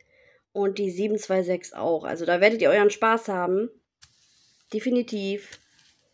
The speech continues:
Wahnsinn. Also die neuen Leuchtsteine gefallen mir wirklich richtig gut. Ich bin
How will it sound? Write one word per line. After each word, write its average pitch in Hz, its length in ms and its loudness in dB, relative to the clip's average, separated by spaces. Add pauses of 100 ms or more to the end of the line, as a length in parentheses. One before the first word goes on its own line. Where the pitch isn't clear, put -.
(360)
Wahnsinn. 185 540 2
Also 208 260 0
die 247 140 2
neuen 269 280 6
Leuchtsteine 262 580 2
gefallen 254 480 -2
mir 262 200 -2
wirklich 254 320 -6
richtig 233 340 -6
gut. 226 240 -12
Ich - 140 -16
bin 220 160 0